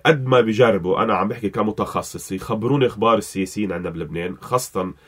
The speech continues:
فريق من اللي بيعمل حاله طوباوي،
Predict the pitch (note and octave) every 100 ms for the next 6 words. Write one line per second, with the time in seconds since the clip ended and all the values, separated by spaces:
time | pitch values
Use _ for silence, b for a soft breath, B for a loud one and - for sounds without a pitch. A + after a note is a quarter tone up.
0 | b b b b - G2 A#2+ - D#2 F2
1 | E2 F2 G2 F#2+ - G#2 F#2+ - F2+ F2+
2 | E2+ G#2